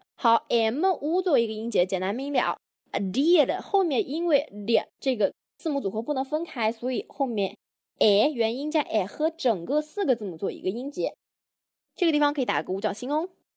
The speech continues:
同样的还有工作呀，trabalho 啊，这些都非常简单了。vinho 也是同样的道理。好，记得其他的啊，关于这些，呃，咧和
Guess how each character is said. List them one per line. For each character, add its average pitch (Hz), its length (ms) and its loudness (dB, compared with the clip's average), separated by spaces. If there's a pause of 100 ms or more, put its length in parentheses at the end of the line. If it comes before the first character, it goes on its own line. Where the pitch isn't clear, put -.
(340)
同 285 160 -4
样 330 240 2
的 247 80 2
还 262 120 0
有 220 120 4
工 339 220 -2
作 370 220 4
呀， 175 220 -2
trabalho 226 1200 0
啊， 185 200 -6
这 202 180 -4
些 220 120 -2
都 240 80 2
非 330 200 0
常 269 160 -4
简 202 160 -4
单 185 140 0
了。 190 200 -2
vinho 247 760 -2
也 185 140 -2
是 - 120 -10
同 208 200 -4
样 277 160 0
的 240 80 0
道 302 260 2
理。 95 300 -6 (320)
好， 190 400 2 (280)
记 339 200 0
得 247 180 4
其 - 220 -6
他 370 260 2
的 349 80 4
啊， 214 200 0
关 269 260 0
于 240 120 -6
这 262 200 -2
些， 226 300 2
呃， - 220 -2
咧 214 520 2
和 226 160 0